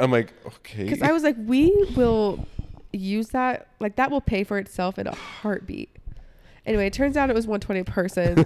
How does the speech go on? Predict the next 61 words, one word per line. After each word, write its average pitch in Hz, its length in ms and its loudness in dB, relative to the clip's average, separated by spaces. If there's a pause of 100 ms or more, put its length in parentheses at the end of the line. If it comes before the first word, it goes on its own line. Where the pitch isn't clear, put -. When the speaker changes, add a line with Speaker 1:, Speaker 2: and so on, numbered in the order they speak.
Speaker 1:
<laughs> - 80 4
Speaker 2:
and 180 420 6 (200)
<laughs> 254 180 2
I, 254 140 6 (280)
he 277 140 -2
brings 247 320 0
it 190 80 2
out 180 160 2
and 185 100 0
he, 185 180 0
like, 160 460 -6
like, 185 300 -2
to 196 100 -2
sign 185 260 -2
the 185 60 -2
receipt, 185 260 -2
and 196 80 -4
I'm 190 60 -2
like, 165 280 -4
"Oh, 302 140 6
two - 360 0
forty. 202 480 2 (160)
Speaker 1:
<laughs> - 160 4
Speaker 2:
Oh, 220 240 4
okay." 196 400 -2 (380)
But 262 80 6
at 254 100 2
that 320 160 2
point, 277 240 2
it - 20 4
was 226 120 2
like, 202 240 2
"Whatever. 226 560 0
This 208 140 -4
is 233 100 -4
our 240 80 0
five-year, 185 720 -2
like, 180 400 -4 (520)
it's 226 200 -2
just, 240 180 0
Speaker 1:
Yeah. 196 140 6
Speaker 2:
like, 165 100 4
let's - 180 -2
just 254 200 2
have 233 180 2
fun 185 280 0
and 190 120 -2
splurge." 190 280 -2
Speaker 1:
Yeah. 165 280 4
Speaker 2:
And 220 160 -4
so 220 140 0
then 214 180 -2
because 196 320 -4
of 214 120 -2
that, 254 280 2
I 220 80 2
started 220 340 -2
taking 226 240 -4
a 208 60 -6
tally 190 460 -2
of 180 100 -2